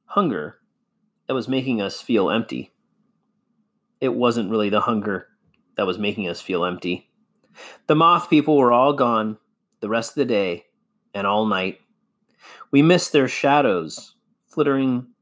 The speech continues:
between the huts, their scudding shadows cast across the fire shine and lamp shine between neighbors. And the next day, too,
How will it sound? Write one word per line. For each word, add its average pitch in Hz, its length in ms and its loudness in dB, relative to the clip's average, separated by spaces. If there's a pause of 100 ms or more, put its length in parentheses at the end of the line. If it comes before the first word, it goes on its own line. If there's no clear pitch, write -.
(140)
between - 260 -2
the 120 120 0
huts, - 500 -2 (640)
their 139 120 2
scudding 143 540 2
shadows 131 640 0
cast 123 400 -4
across 127 480 -2
the - 80 -20
fire 127 400 0
shine 92 480 -8 (500)
and 113 140 -6
lamp 127 300 -2
shine 92 500 -8 (480)
between 120 340 0
neighbors. 110 600 -2 (1500)
And 147 140 0
the 156 40 4
next 170 320 2
day, 147 480 2
too, 214 420 0